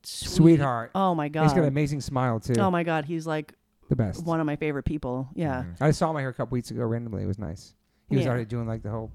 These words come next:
Speaker 2: press for his,
Speaker 1: Oh
Speaker 2: uh,
Speaker 1: my God! I just thought of something, and it, I, I don't know why I didn't even realize that you know him because you,
Speaker 2: <laughs>
Speaker 1: you, <laughs> oh, it's so funny how your brain just, like,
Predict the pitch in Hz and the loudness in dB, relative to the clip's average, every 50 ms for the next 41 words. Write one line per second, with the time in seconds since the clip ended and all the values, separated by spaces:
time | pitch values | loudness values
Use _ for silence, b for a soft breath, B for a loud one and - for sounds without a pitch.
0 | - - - - _ _ _ _ _ _ - - 135 - - - - 117 107 117 | -16 -20 -20 -20 _ _ _ _ _ _ -4 -2 -2 -2 -4 -4 -4 -2 -2 6
1 | 113 254 302 359 370 427 392 330 349 302 277 220 269 311 359 294 196 - - - | 10 12 12 12 12 12 12 12 10 10 10 10 10 12 12 10 10 6 4 4
2 | 220 - 196 262 311 - - - 330 320 339 254 - 294 226 214 220 214 202 202 | 4 4 6 4 2 2 6 6 6 6 6 4 2 0 0 2 2 2 2 2
3 | 196 202 208 202 - _ _ - 202 208 - - - 247 233 254 285 277 285 269 | 2 2 0 -2 -4 _ _ 2 2 2 2 0 2 4 4 6 8 6 6 8
4 | 254 254 254 247 226 226 214 190 165 226 233 247 240 220 226 220 208 196 185 185 | 8 6 8 6 4 4 0 0 0 2 2 2 2 2 0 -2 -2 -2 -2 0
5 | 185 170 170 165 165 156 175 - 175 170 165 160 160 160 165 165 165 175 175 - | 2 2 2 2 0 -2 -4 -4 -4 -2 -2 0 0 0 0 -2 -2 -4 -2 0
6 | 185 180 170 - B B B B 175 - - 285 262 - 208 226 294 349 381 381 | 0 0 0 -4 B B B B -10 -10 -8 -10 -8 -2 8 12 12 12 12 12
7 | 359 277 269 262 262 254 - 269 233 226 302 349 370 349 - 311 311 294 311 320 | 10 8 6 6 6 6 6 6 8 8 8 8 8 6 4 2 2 4 4 2
8 | 285 - - 262 247 - - 381 - 381 320 - - 269 254 247 226 202 208 185 | 2 2 0 0 -2 0 4 6 6 6 6 4 2 2 4 4 2 2 2 4
9 | 185 185 180 185 196 208 196 185 208 220 226 240 226 190 196 - - 196 185 175 | 4 4 2 2 2 2 2 4 4 6 6 4 2 2 -2 -2 0 0 0 0
10 | - | -4